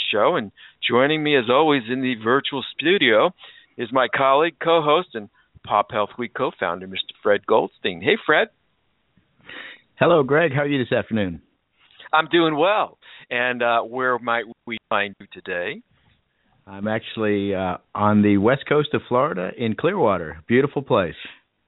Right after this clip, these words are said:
Speaker 2: How about
Speaker 1: Yeah,
Speaker 2: you?
Speaker 1: thanks for, <laughs> well, I'm in Mill Valley, California, so we're all on the move, and we've got our guest today, uh, hails from another part of the country.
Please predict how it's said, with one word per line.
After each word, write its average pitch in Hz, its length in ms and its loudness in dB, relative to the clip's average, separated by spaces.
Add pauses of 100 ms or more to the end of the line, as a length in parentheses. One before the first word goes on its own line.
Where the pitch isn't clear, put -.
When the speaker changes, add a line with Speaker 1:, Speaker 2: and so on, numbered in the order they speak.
(120)
Speaker 2:
How 110 40 -4
about 127 160 4
Speaker 1:
Yeah, 170 140 4
Speaker 2:
you? 120 160 -2
Speaker 1:
thanks 139 220 -2 (120)
for, 127 80 -10 (760)
<laughs> 143 60 -2
well, 131 160 4 (100)
I'm 143 80 -6
in 123 140 -2
Mill 127 260 2
Valley, 123 300 4 (440)
California, 127 720 0
so 131 160 2
we're 123 160 2
all 127 200 4
on 120 100 -2
the 113 80 -12
move, 120 380 -4
and 117 180 -4
we've 117 160 -14
got 123 240 2
our 113 120 0
guest 131 280 -2 (100)
today, 110 380 -2
uh, 104 40 -4 (280)
hails 120 380 2
from 120 180 -2
another 120 380 0
part 107 300 2
of 95 100 -10
the 113 80 -10
country. 110 460 -6